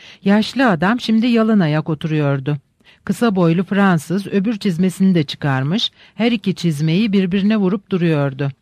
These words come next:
Yaşlı adam usulca hıçkırarak bir şeyler söylüyordu. Ama Pierre onları göz ucuyla görmüştü yalnız. Asıl dikkati sırtında kaputuyla ağır ağır sallanarak genç kadına yaklaşan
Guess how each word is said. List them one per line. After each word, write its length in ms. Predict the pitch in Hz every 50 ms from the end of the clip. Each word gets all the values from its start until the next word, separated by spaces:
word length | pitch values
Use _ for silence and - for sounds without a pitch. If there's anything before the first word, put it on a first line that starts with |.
| _ _ _ _ _ _ _ _ - - _ _ -
Yaşlı 440 | 202 202 208 196 - 233 240 220
adam 380 | 180 165 156 170 180 220 240 196
usulca 480 | 220 - - 254 254 202 180 214 226 214
hıçkırarak 640 | 214 - - - 240 233 247 214 190 214 - -
bir 80 | 208 202
şeyler 460 | 175 - 208 196 190 190 196 185 185
söylüyordu. 760 | 170 - 170 147 143 143 143 143 143 139 135 135 135 143 139 139 - _ _ _ _ _ - - -
Ama 220 | - 185 196 202
Pierre 420 | 196 - 220 233 202 175 185 233 -
onları 420 | - 190 202 202 202 208 208 240
göz 260 | 214 226 240 226 180
ucuyla 400 | 170 151 143 156 156 147 147 156
görmüştü 560 | 147 147 151 143 139 139 151 143 - - - 147
yalnız. 500 | 143 139 143 143 143 143 147 - - _ _ _ _ _ _ _ _ - - -
Asıl 400 | - 214 - - 226 226 185 156
dikkati 520 | 160 - _ - 165 156 - - 214 240
sırtında 520 | - - 202 180 170 - 214 208 202 220
kaputuyla 760 | 214 - 196 170 - 190 175 - 214 214 185 151 175 202 190 -
ağır 260 | 180 185 202 214 202
ağır 200 | 180 170 180 185
sallanarak 800 | 175 - 180 170 175 180 180 180 185 185 180 143 160 196 - -
genç 280 | 196 196 208 196 -
kadına 300 | - 180 156 165 165 175
yaklaşan 720 | 180 185 156 147 - - 147 135 127 - 139 139 170 214